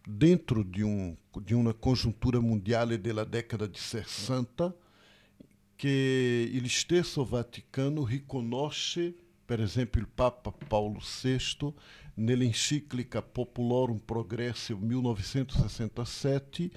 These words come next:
eh, diceva in un punto della enciclica, nel numero trentuno, che la dottrina della Chiesa sempre ha riconosciuto che quando non c'è altra possibilità,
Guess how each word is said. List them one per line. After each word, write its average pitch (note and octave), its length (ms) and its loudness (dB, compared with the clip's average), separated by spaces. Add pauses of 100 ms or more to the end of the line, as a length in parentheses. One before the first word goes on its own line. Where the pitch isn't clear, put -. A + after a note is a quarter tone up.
(500)
eh, A#2+ 640 0
diceva B2+ 640 2
in A#2 120 0
un A2+ 180 0
punto D3 420 0
della G#2 300 0
enciclica, D#3 920 0 (460)
nel G#2+ 220 2
numero A#2 480 6
trentuno, C#3 840 6 (600)
che C3+ 960 2 (200)
la B2+ 200 4
dottrina C#3+ 400 2
della C#3+ 240 4
Chiesa D#3 540 2
sempre G3+ 640 2
ha C3+ 60 6
riconosciuto A#2+ 1200 -2 (340)
che - 160 -10 (140)
quando G3 460 10
non D#3+ 200 6
c'è A2+ 380 2 (220)
altra F3+ 500 6
possibilità, A#2 1160 -4